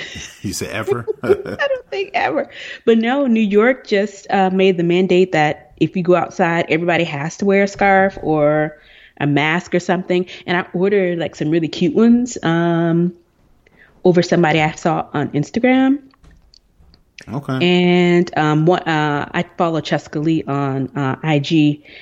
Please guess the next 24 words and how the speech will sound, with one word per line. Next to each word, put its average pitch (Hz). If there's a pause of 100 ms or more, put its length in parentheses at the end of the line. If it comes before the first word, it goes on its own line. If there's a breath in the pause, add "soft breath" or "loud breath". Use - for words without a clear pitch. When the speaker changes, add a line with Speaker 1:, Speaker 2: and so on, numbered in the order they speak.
(280 loud breath)
Speaker 2:
and 156
she -
posted 160
that -
she -
was 156
wearing 143
one. 151
It's -
like 165
a 156
tribal 180
African 196
print. 269
It's -
Speaker 1:
Okay. 214
Speaker 2:
made 226
by 208
Small 196
Business 185
Owners. 165
They're 185
super 196
cute. 156